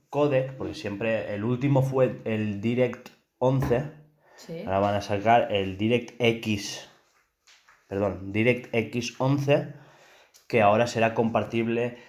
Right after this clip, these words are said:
Speaker 1: con Ray Tracing de forma nativa, hará D L S S automático.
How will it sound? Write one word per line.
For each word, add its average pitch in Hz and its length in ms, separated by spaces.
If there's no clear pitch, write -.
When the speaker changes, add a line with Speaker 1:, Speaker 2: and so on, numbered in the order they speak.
Speaker 1:
con 101 240
Ray 107 200
Tracing 110 400
de 113 80
forma 113 320
nativa, 139 1300
hará 107 540
D 120 180
L 120 160
S 113 300
S 113 220
automático. 127 1040